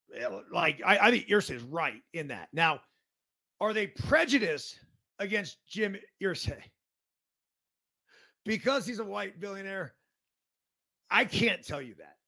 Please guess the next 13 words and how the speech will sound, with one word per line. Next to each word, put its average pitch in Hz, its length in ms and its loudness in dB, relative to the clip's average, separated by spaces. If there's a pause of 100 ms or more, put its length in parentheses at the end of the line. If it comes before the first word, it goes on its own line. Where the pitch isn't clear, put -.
(1200)
But 226 160 6
I 254 140 8
don't 277 240 2
think 220 160 0
it 208 80 -8
really 190 300 -10
fucking 156 440 -8
matters. 143 440 -14 (1120)
What 190 280 4
matters 240 480 4
in 202 60 -8
this 196 120 0
situation 143 680 -4